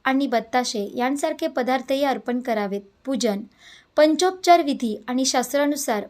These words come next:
पूजा करावी. प्रसाद वितरण. पूजेनंतर नैवेद्य आणि इतर पदार्थ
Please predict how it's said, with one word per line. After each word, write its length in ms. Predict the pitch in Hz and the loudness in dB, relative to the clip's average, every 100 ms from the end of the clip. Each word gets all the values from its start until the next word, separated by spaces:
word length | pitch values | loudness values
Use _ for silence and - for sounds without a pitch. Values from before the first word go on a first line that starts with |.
| - | -4
पूजा 240 | 262 269 | -2 -2
करावी. 440 | 269 226 202 196 - _ _ - - | -2 -2 -2 -4 -10 _ _ -20 0
प्रसाद 420 | 285 294 349 349 | 2 4 4 2
वितरण. 480 | 269 262 254 214 202 - _ _ - | 2 -2 -2 -2 -4 -10 _ _ -6
पूजेनंतर 600 | 285 349 359 339 320 330 | -2 0 2 2 4 4
नैवेद्य 500 | 285 240 254 269 277 | 4 2 0 0 0
आणि 240 | 277 277 | -2 -2
इतर 240 | 262 - 285 | -4 -2 -2
पदार्थ 460 | 277 254 254 247 | 0 -2 -2 -4